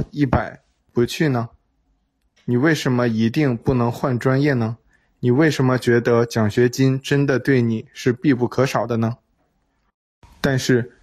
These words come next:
就算我们在太傻十日谈里面关于留学申请的问题谈了整整一本书，就算一个人留学申请的时候能真正理性和客观地看待自己的那些预设观念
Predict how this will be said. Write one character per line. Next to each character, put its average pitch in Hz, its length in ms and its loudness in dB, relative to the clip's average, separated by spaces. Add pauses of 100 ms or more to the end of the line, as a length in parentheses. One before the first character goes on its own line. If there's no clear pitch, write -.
(100)
就 151 160 0
算 139 240 0
我 117 80 2
们 113 160 0
在 135 160 0
太 143 220 0
傻 120 240 -2
十 - 260 -4
日 135 80 2
谈 127 240 -2
里 127 140 0
面 113 260 -4
关 135 220 0
于 120 180 2
留 120 220 2
学 135 240 2
申 151 200 -4
请 127 160 -4
的 113 120 0
问 127 180 0
题 113 240 -2
谈 120 240 -2
了 127 100 0
整 127 220 -2
整 120 180 -4
一 139 120 0
本 117 180 -6
书， 127 340 -4 (400)
就 147 160 0
算 131 280 0
一 120 100 2
个 131 180 0
人 120 380 0
留 127 160 2
学 135 220 2
申 156 180 -2
请 135 160 -2
的 117 100 0
时 120 180 -6
候 117 280 -4 (380)
能 135 160 0
真 151 240 0
正 143 220 2
理 117 180 -2
性 131 280 -2 (200)
和 127 180 -2
客 139 240 0
观 123 160 0
地 120 100 0
看 131 240 -2
待 120 200 0
自 123 180 -2
己 113 140 -4
的 117 100 0
那 123 160 0
些 123 260 0
预 143 180 0
设 123 220 0
观 135 240 0
念 131 260 -2